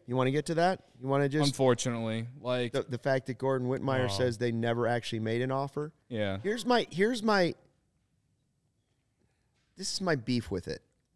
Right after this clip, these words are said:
Speaker 1: If they didn't actually offer him, like, I,
Speaker 2: They
Speaker 1: I,
Speaker 2: talked to him,
Speaker 1: everybody
Speaker 2: but never offered
Speaker 1: assumes
Speaker 2: him.
Speaker 1: that Dansby was the backup plan,
Speaker 2: Mm-hmm.
Speaker 1: right?
Speaker 2: Yeah.
Speaker 1: He was the last guy left.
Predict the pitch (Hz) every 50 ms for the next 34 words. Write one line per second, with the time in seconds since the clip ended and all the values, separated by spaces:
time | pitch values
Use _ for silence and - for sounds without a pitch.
0 | _ _ - 117 - - 127 123 113 139 151 139 127 120 120 113 - - 117 110
1 | - - 113 104 101 - - 90 90 90 - - 113 107 - _ _ _ _ _
2 | _ _ _ _ _ _ _ _ _ _ _ _ _ _ _ _ _ _ _ _
3 | _ _ - 135 156 185 190 - - - - - 123 117 139 156 175 190 233 -
4 | 165 190 233 220 269 262 - 226 220 214 214 180 170 - - - - 170 160 156
5 | 151 139 - - 127 - - 113 101 127 127 131 135 139 143 131 123 139 135 135
6 | 131 131 - - - 113 117 120 113 110 104 98 113 95 90 110 104 98 - -
7 | 92 - - - - 92 92 82 64 - - _ _ 98 101 120 131 143 165 -
8 | - _ _ - 104 107 95 92 95 - - 117 123 117 117 123 113 123 127 127
9 | 127 - - - 123 123 120 113 110 104 87 - -